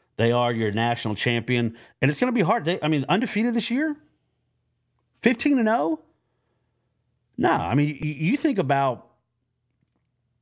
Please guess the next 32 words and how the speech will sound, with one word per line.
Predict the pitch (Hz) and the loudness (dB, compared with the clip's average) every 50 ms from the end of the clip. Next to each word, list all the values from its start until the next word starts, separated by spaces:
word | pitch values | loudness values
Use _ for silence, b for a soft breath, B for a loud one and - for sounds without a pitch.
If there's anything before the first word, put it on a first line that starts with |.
| _ _ _ _ _ - | _ _ _ _ _ -2
you | 156 175 | -2 2
gotta | 196 269 226 180 165 | 2 2 4 4 2
almost | 156 170 175 175 160 - | 2 2 0 -2 -2 0
go | - 151 | 0 0
twenty | 131 135 - - 175 185 175 156 | 0 0 -2 0 0 2 2 2
and | 135 | 2
oh | 139 160 160 | 2 0 0
next | 123 110 98 - - - | 0 -2 -4 -6 -4 -4
year | 104 92 90 80 - - _ _ _ _ _ _ _ _ _ _ _ _ _ | -2 -2 -2 -4 -6 -14 _ _ _ _ _ _ _ _ _ _ _ _ _
to | - | 0
go | - 127 | 2 2
undefeated. | 113 104 95 - 101 90 71 - - _ _ _ _ _ _ _ _ _ _ _ _ _ _ _ _ _ _ _ _ _ _ _ | 2 2 -2 -4 -6 -6 -8 -8 -14 _ _ _ _ _ _ _ _ _ _ _ _ _ _ _ _ _ _ _ _ _ _ _
It's | - - - | -8 -4 -2
not | 110 104 92 | 0 0 0
gonna | - 82 82 82 | -2 -4 -4 -2
happen, | 87 85 80 - - - | -2 -4 -4 -6 -8 -10
guys. | 78 82 - - - - - _ _ _ _ | -8 -8 -10 -12 -16 -20 -20 _ _ _ _
It's | - - | -6 -2
not | 120 117 120 120 - | -2 0 0 -2 -2
gonna | - 104 101 92 | -4 -4 -2 -2
happen. | 104 95 87 82 - 80 76 - _ _ _ _ _ _ _ _ _ _ _ _ _ _ _ | -2 -2 -2 -4 -8 -14 -18 -18 _ _ _ _ _ _ _ _ _ _ _ _ _ _ _
But | - 151 147 - | 2 2 2 2
the | 127 127 120 143 | -2 0 0 2
N | 175 | 2
F | 180 175 170 - - | 2 0 -2 0 0
L, | 165 165 175 190 220 226 b b b b b b b b _ _ _ _ _ _ _ | 0 0 2 0 -2 -4 b b b b b b b b _ _ _ _ _ _ _
news | - 117 139 156 160 151 170 | 2 4 4 4 4 2 2
out | 175 170 160 | 0 0 0
there, | - 190 214 214 | -2 -2 -2 -2
coaches. | 180 - 139 113 - - - - B B B B B B B B | 0 0 -2 -2 -2 -6 -12 -20 B B B B B B B B
Belichick, | - 147 165 220 175 131 - 135 101 - 87 | 0 2 2 2 0 -2 -2 -2 -4 -4 -2
gone. | 85 120 107 87 67 - | -2 0 0 0 -2 -6